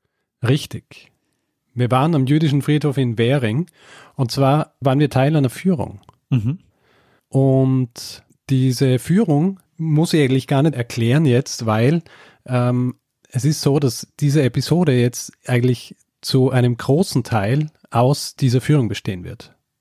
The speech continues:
Speaker 1: Weil im Zuge dieser Führung wir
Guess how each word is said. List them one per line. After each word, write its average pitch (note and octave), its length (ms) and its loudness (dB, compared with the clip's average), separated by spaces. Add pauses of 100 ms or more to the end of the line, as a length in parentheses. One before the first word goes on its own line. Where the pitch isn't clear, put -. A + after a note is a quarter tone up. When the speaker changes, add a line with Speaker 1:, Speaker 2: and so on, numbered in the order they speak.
(240)
Speaker 1:
Weil B2+ 540 4 (960)
im C3+ 180 0
Zuge G#3 220 2
dieser B2+ 240 -2
Führung D3+ 720 -2
wir B2 800 0